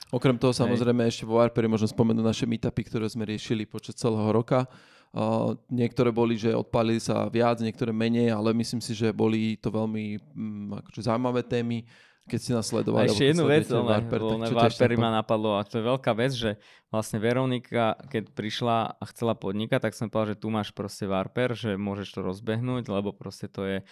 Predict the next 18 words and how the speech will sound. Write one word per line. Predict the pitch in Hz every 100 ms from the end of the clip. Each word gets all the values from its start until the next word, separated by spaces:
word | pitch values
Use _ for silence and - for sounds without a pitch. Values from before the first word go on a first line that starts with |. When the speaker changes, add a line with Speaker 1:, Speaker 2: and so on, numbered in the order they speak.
| - -
Speaker 2:
entry, | 113 110 104 104 98
akože, | - 98 98 104 101 98 95 95 95 95
podnikanie | 98 98 101 98 98 104 131 175 -
a | -
Speaker 1:
Mhm. | 98
Speaker 2:
že, | 127 98 -
že | - 107
potom | 95 117 - 101
poďme | 95 98 101 95
robiť | 95 92
niečo | 92 92 98
väčšie, | 87 95 - 131
lebo | 107 90 85
ako | - 95
väčšie, | 92 - 98
akože | 98 101 -
ťažšie, | 101 - 110
eh, | 151